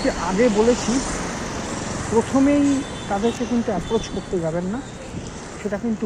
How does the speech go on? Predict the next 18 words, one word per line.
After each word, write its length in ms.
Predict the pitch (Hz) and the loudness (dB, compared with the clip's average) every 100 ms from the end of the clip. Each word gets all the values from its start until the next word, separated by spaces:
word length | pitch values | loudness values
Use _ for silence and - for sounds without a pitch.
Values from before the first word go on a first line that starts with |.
| 147 | -4
বিশাল 280 | 170 - 233 185 | -4 -2 -2 0
ভুল 140 | 160 170 | 0 0
হয়ে 180 | 156 151 | 0 0
যাবে। 160 | 156 247 - - - - - - - - | -4 -8 -10 -16 -16 -16 -16 -16 -16 -12
কারণ 180 | 175 180 - 147 | -8 -8 -8 -4
আগে 160 | 170 226 | 2 2
না 160 | 202 196 170 | 2 -4 -2
বুঝে, 260 | 190 196 226 - - - - - - 143 | 0 0 -2 -6 -16 -16 -10 -6 -6 -6
আগে 140 | 165 220 | -4 -2
না 100 | 220 185 | -2 -2
ইঙ্গিত 240 | 175 - - | 0 -2 -4
পেয়ে, 180 | 151 196 - - - - - - - - - - - | -6 -6 -10 -16 -14 -14 -14 -14 -16 -16 -16 -14 -6
সেই 160 | - 196 | 2 2
জাতীয় 300 | 226 214 226 196 | 2 0 0 2
ইঙ্গিত 220 | 190 180 165 | 0 -2 -6
না 60 | 147 | -6
পেয়ে 160 | 175 - - - | -8 -8 -10 -6
কিন্তু 200 | 170 | -6